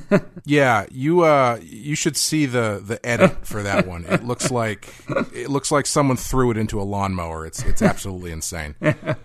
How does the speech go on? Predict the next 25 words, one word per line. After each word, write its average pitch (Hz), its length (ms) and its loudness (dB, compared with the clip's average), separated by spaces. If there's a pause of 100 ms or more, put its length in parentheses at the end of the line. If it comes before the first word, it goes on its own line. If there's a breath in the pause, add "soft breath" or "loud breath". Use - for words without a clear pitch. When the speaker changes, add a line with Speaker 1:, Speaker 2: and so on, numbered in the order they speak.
(920 loud breath)
Speaker 1:
Well, 151 100 4
I 151 40 8
appreciate 151 360 2
your 147 80 4
Speaker 2:
Anyway. 139 200 4
Speaker 1:
hard - 120 0
work, 104 220 -2
man, 101 160 -6
'cause - 100 -12
I 107 100 0
don't 110 100 -4
have 110 100 -6
to 107 60 -10
do 104 140 -8
that 98 140 -4
Speaker 2:
Oh, 175 120 2
Speaker 1:
stuff. 92 140 -2
Speaker 2:
thanks. 67 180 -6
Speaker 1:
I 127 80 2
just 139 140 -6
have 151 100 0
to 123 80 -8
show 120 260 0
up 113 120 -4
and 104 100 -12